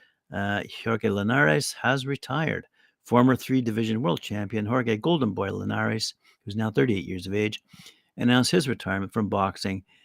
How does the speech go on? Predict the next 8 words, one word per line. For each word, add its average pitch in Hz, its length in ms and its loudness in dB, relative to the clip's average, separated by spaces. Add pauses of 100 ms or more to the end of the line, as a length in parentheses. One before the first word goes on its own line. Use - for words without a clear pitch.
(140)
after - 220 -2
his 104 160 0
unanimous 113 480 2
decision 95 480 -6
loss 98 300 -2
against 104 360 -4
Jack 110 240 -4
Catterall 95 600 -4